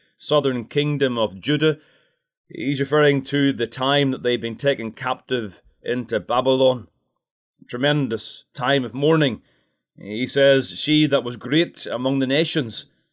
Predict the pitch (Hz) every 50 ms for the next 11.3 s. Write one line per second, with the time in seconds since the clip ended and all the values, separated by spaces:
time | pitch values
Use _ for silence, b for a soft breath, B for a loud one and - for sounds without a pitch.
0 | _ _ _ _ _ - 107 110 - - 147 170 190 185 - 147 135 135 139 139
1 | 139 127 117 - - - 156 175 180 185 175 151 - 160 156 147 - - _ _
2 | _ _ _ _ - - 135 143 139 131 - - - 139 139 127 120 120 - 127
3 | 123 117 113 104 - - 143 139 127 139 135 - 143 135 127 127 107 - _ _
4 | _ _ _ _ - - 127 123 117 143 143 139 139 - - - - - 156 165
5 | 165 165 160 143 127 120 120 123 123 135 165 165 139 - - - _ _ _ _
6 | _ _ _ - 120 123 123 - 117 110 - - - 156 151 151 147 135 127 107
7 | - - - _ _ _ _ _ _ - - 113 117 127 131 131 131 131 127 117
8 | 98 - _ _ _ _ - 110 113 110 107 - - - 143 135 135 - - -
9 | - - - _ _ _ _ _ _ _ - - 101 110 123 127 135 135 131 135
10 | 135 127 135 135 135 143 151 143 151 143 135 135 - - 131 123 113 107 120 127
11 | 131 131 131 123 117